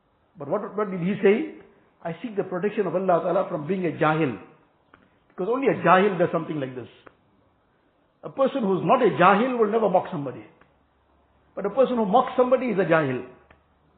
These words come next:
He can be anybody. This is the message Allah Ta'ala is giving us.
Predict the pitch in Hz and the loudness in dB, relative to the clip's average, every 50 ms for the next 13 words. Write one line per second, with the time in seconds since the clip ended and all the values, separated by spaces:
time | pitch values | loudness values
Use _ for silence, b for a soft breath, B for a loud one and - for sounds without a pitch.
0 | _ _ _ - - - 196 196 202 202 196 202 175 165 139 123 110 - - - | _ _ _ -16 -10 -6 -4 2 4 4 4 4 4 2 0 -2 -4 -12 -16 -20
1 | - _ _ _ _ _ _ _ _ _ _ _ _ _ _ _ _ _ _ _ | -20 _ _ _ _ _ _ _ _ _ _ _ _ _ _ _ _ _ _ _
2 | - 190 180 - 226 180 175 170 180 175 175 196 165 175 160 165 175 170 185 160 | -10 -10 -8 -6 -4 -2 0 0 2 2 2 0 0 0 2 2 2 2 2 2
3 | 151 135 123 151 147 147 131 113 104 | 0 0 -2 -4 -4 -4 -4 -6 -10